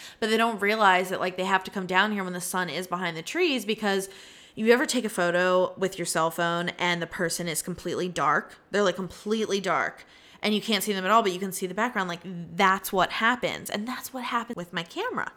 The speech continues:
So I'm messing with the light the whole time. So basically, all of the ceremony photos are all in completely different lighting. Then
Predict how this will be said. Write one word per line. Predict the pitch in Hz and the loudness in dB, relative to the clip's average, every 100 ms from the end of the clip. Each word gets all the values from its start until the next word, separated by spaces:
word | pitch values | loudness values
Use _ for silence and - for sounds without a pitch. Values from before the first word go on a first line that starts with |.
| _ _ - | _ _ -2
So | - 220 | 4 6
I'm | 220 214 202 | 6 4 4
messing | 214 247 285 | 2 2 -2
with | 294 | 0
the | 311 | 2
light | 240 208 208 - | 4 2 0 -4
the | 196 | -4
whole | 196 190 | -2 -2
time. | 190 - - | -2 -4 -4
So | - | -2
basically, | 196 220 226 202 202 185 | 0 0 0 -4 -2 -2
all | - 190 214 | 2 2 4
of | 233 | 0
the | 214 | -2
ceremony | - 185 180 175 175 | -4 -4 -4 -4 -6
photos | 170 165 165 156 156 165 | -4 -4 -2 -2 -2 -4
are | - 160 151 - | -2 0 0 0
all | 196 214 | 2 2
in | 220 | 0
completely | 226 190 185 175 | -4 -2 -4 -4
different | 170 - 104 | -6 -8 -8
lighting. | 117 - 98 101 | -8 -8 -12 -12
Then | 185 285 381 294 214 202 214 | 4 6 6 4 2 0 -2